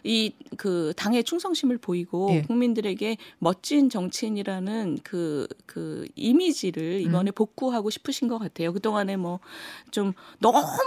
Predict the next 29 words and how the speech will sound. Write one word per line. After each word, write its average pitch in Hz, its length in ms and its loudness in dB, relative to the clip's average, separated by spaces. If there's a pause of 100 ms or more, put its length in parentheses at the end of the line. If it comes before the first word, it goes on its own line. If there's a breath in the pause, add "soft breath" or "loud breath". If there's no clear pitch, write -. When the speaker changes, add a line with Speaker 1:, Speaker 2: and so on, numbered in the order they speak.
(160)
Speaker 1:
대통령을 277 580 8
좀 262 180 6
이상한 302 320 4
방식으로 240 460 6
까는 339 280 2
거 349 80 6
아니야? 233 220 8
<laughs> 622 180 8
뭐 - 160 8
이런, 277 160 12 (160)
이, 254 160 10
Speaker 2:
음. 165 100 8
Speaker 1:
이런 254 400 10 (200 loud breath)
그 247 100 2
비판도 247 400 6
많았는데 185 720 4 (340 loud breath)
그런 285 420 8
거를 254 240 6
분리해서 247 540 4
이제 190 220 2
당에 196 720 0 (240)
충성하는 269 580 2
사람, 180 460 0 (100)
그러려면 240 680 2 (680 soft breath)
매우, 262 520 12
매우, 233 300 8
매우 190 260 8
험지에 214 420 0
Speaker 2:
예. 170 280 -4